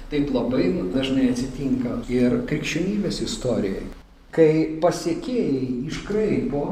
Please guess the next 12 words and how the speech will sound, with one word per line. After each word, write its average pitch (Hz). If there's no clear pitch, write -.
ir 143
dogmatizuoja 151
savo 123
įkvėpėjo 139
mokymą. 143
Ir 143
staiga 143
jis -
labai 147
nutolsta 139
nuo 123
pirmtako. -